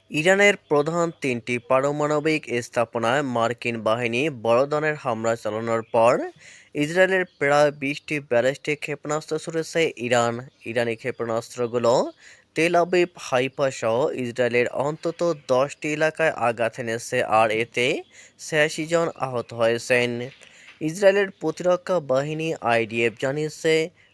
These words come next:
রোববার সকালে ইসরায়েলের মধ্যাঞ্চল ও উত্তরাঞ্চল লক্ষ্য করে ইরান থেকে ছোড়া প্রায় বিশটি ক্ষেপণাস্ত্র শনাক্ত করা হয়েছে।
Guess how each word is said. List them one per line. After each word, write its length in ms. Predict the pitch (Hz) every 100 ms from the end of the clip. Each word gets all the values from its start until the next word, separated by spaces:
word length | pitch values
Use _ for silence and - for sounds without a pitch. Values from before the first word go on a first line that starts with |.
| -
রোববার 460 | 117 117 107 117
সকালে 640 | 120 123 117 113 113 135 156
ইসরায়েলের 540 | 143 147 156 160 156
মধ্যাঞ্চল 840 | 131 123 127 143 151 147 - 160 147
ও 100 | 120 113
উত্তরাঞ্চল 680 | 113 - 151 143 143 160 139
লক্ষ্য 440 | 120 120 - 117
করে 500 | - 110 120 147 330 - - - -
ইরান 340 | 139 165 170
থেকে 380 | 165 170 - 170
ছোড়া 300 | - 131 120
প্রায় 280 | 120 120 120
বিশটি 460 | 127 139 - 160
ক্ষেপণাস্ত্র 760 | 151 - 147 156 156 - 175 160
শনাক্ত 500 | - 135 127 127 117
করা 220 | - 117
হয়েছে। 720 | 117 120 117 - 120 117 117